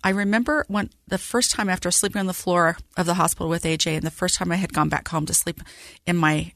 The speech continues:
in my own bed. And there were two really profound things that happened. And one is very, um, heartfelt. And it was that I, I pulled my bed down and I looked over at Jeff's side of the bed. And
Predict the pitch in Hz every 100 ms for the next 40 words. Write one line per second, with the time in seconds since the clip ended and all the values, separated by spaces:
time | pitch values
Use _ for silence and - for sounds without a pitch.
0 | _ 175 160 151 151 151 143 143 - -
1 | - - _ - 185 175 - 226 226 202
2 | 185 185 170 160 156 151 156 160 151 -
3 | 156 - - 147 151 _ _ _ _ _
4 | _ _ _ _ _ - - 180 175 190
5 | 190 165 156 170 160 160 - _ _ -
6 | 175 156 147 - - 165 - 160 - -
7 | - - - - - _ _ 185 180 -
8 | 185 185 185 - 147 - 165 - - _
9 | - 180 - 214 208 180 170 170 160 156
10 | 156 - 151 185 - _ _ _ _ _
11 | _ 185 175 175 185 196 202 160 - 165
12 | 156 - - - - - - 185 - _
13 | _ _ _ _ _ _ - 175 170 175